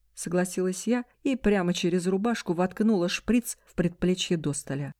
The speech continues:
Тот было вскинулся и замычал протестующе, но почти тут же ослаб, обмяк, повалился на бок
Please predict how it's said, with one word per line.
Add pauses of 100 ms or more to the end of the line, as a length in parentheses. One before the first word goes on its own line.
(440)
Тот
было
вскинулся
и
замычал
протестующе, (260)
но
почти
тут
же (120)
ослаб, (300)
обмяк, (200)
повалился
на
бок